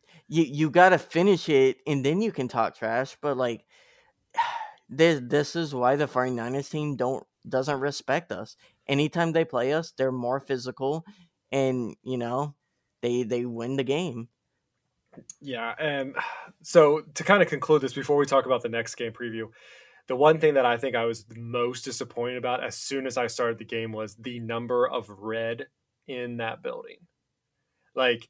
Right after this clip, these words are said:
Speaker 1: Uh,
Speaker 2: when we were at the Coliseum, I was annoyed because the seats were red, so it just made it look like more of a red stadium,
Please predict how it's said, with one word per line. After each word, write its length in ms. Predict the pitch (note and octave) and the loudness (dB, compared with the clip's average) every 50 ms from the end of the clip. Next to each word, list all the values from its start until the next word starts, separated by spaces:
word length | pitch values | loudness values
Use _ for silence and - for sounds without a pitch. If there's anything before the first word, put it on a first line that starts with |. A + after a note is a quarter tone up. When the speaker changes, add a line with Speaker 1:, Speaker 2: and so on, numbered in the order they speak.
| _ | _
Speaker 1:
Uh, 200 | - B1 - - - | -12 -12 -12 -10 -4
Speaker 2:
when 120 | - C#3 E3 | 0 4 6
we 100 | A#3 C4+ | 6 8
were 140 | C4+ B3 | 10 10
at 100 | A3 G3+ | 10 10
the 60 | - D#3 | 8 4
Coliseum, 600 | - - D3+ D3 C3+ B2+ - C#3+ C#3+ D3+ D#3+ D#3+ - | 6 8 8 10 8 8 4 2 4 4 4 4 4
I 120 | C#3 D3 | 6 6
was 140 | D#3 D#3 C3 | 8 6 6
annoyed 540 | C#3 C3+ B2+ C3 C3 C3+ D3 D#3 E3+ D#3+ - | 0 -2 0 2 4 6 6 4 4 2 -2
because 320 | D3 - - C#3+ C3 B2 | -4 -2 0 -2 -2 -2
the 100 | A#2 B2 | -6 -8
seats 400 | A2+ - - C#3 C#3 C#3 C3+ - | -8 -6 -8 -10 -10 -10 -6 -2
were 140 | D#3+ D#3+ D#3 | 0 0 2
red, 300 | D3+ D#3+ D#3+ E3 E3+ E3 | 4 4 4 4 2 0
so 160 | - - C3+ | 0 -2 -2
it 60 | C3 | -2
just 180 | A2+ C#3+ A#2+ A2 | -2 -4 -8 -6
made 220 | B2+ C3+ C3 C3+ | -2 0 0 2
it 60 | C3 A#2+ | 0 0
look 260 | A#2 A#2+ C3 B2+ - | 2 0 0 2 4
like 200 | C3+ C3 A#2 - | 2 2 2 2
more 220 | A#2 A#2+ B2 B2 | 0 2 2 2
of 80 | A#2+ A2+ | 2 2
a 40 | A2+ | 0
red 240 | A2+ A#2 A#2+ A#2 | 0 0 0 -2
stadium, 680 | A#2+ - - B2 A#2+ B2 A#2+ B2 B2+ B2+ B2+ B2+ B2+ - | -4 -4 -4 -2 -2 -2 -2 -4 -2 -4 -4 -4 -8 -16